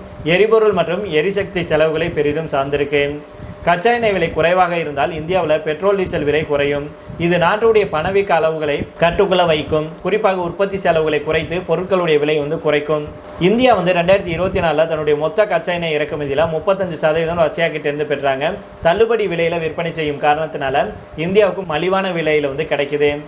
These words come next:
சரி நண்பர்களே, இதோட நம்ம இந்த வீடியோ முடித்துக் கொள்ளலாம். இதை பற்றி உங்களுடைய கருத்துக்களையும் கீழே உள்ள கமெண்ட் பாக்ஸில் சொல்லுங்க.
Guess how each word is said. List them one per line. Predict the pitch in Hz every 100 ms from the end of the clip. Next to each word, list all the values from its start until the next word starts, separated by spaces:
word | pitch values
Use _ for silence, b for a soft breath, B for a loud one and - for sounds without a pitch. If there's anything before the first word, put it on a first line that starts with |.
| - - -
சரி | - 175 208
நண்பர்களே, | 196 180 170 156
இதோட | 156 165
நம்ம | 165 156
இந்த | 151
வீடியோ | 156 160
முடித்துக் | 151 147 147
கொள்ளலாம். | 143 170 185
இதை | 170
பற்றி | 170 151
உங்களுடைய | 147 147 151 147
கருத்துக்களையும் | 147 143 143 139 170 170
கீழே | 165
உள்ள | 151 143
கமெண்ட் | 139 147 147
பாக்ஸில் | 147 143
சொல்லுங்க. | 143 135 135